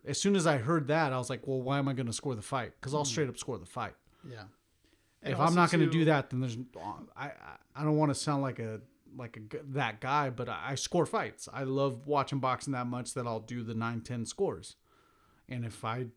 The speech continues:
Speaker 1: there's no <laughs> reason to do it, it's like, "Well, what am I here for?"
Speaker 2: Right.
Speaker 1: So.
Speaker 2: Yeah, you did that for the Tyson Fury fight, I remember.
Speaker 1: Oh, yeah, Wilder Fury, yeah.
Speaker 2: Yeah.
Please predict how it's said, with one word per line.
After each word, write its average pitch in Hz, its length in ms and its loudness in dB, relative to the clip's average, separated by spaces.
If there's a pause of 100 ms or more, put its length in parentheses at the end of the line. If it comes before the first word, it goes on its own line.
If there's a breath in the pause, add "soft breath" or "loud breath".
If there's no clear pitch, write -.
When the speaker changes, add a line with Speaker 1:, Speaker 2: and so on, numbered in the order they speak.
(120)
Speaker 1:
there's 123 240 -6
no 139 120 2
<laughs> - 40 -2
reason 143 340 2
to 135 80 -2
do 151 260 4
it, 139 40 6
it's 123 140 -4
like, 117 180 -6
"Well, 110 360 -2
what 120 120 -6
am 117 80 -2
I 113 80 -2
here 113 140 -2
for?" 101 260 -10 (460 soft breath)
Speaker 2:
Right. 110 220 -14 (400)
Speaker 1:
So. - 380 -14
Speaker 2:
Yeah, 117 220 -10
you 143 140 -4
did 175 180 0
that 175 160 -2
for 156 100 -6
the 135 160 -6
Tyson 139 340 -10
Fury 143 280 -8
fight, 117 420 -12 (880)
I 123 60 -10
remember. 107 500 -10 (440)
Speaker 1:
Oh, 165 140 10
yeah, 139 120 4
Wilder 131 320 2
Fury, 143 320 2
yeah. 95 320 -4
Speaker 2:
Yeah. 101 180 -12